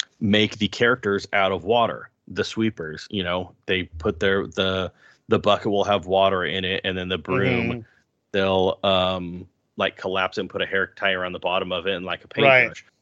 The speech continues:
Speaker 1: Well, somebody was there, and they're like, "You know what?" <clears throat> So the cast member was in the middle of drawing these. It's not like, oh, they, you know, drew 'em and walk 'em a-, and walked away. I mean, she was in the process of drawing it.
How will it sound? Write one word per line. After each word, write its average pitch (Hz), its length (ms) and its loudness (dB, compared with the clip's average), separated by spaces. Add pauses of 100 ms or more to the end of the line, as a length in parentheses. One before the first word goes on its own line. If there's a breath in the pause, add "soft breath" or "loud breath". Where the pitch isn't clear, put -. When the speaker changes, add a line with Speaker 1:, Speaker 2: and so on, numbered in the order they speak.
(240)
Speaker 1:
Well, 98 120 -2
somebody 113 420 2
was 95 260 -2
there, 101 520 4 (340 soft breath)
and 101 240 2
they're 98 100 2
like, 95 220 -2
"You 135 100 2
know 127 120 4
what?" 117 420 2
<clears throat> 117 340 0
So 120 180 2
the 110 100 0
cast 143 300 -2
member 123 320 -2
was 107 500 -4
in 120 140 -2
the 131 80 2
middle 123 260 2
of 95 160 -2
drawing 104 360 0
these. 92 200 -8
It's - 160 -10
not 104 200 -2
like, 101 340 -4
oh, 104 380 2
they, 98 300 -2 (560 soft breath)
you 110 80 0
know, 101 120 2
drew 104 300 0
'em 101 80 0
and 98 120 -2
walk 101 280 0
'em 92 120 -2
a-, 90 140 -2 (220)
and 95 160 0
walked 95 300 0
away. 98 260 4
I 90 40 2
mean, 92 180 -6
she - 220 -4
was 104 220 0
in 101 200 -2
the 92 60 -6
process - 460 -4
of 87 120 -6
drawing 90 280 0
it. 73 140 -4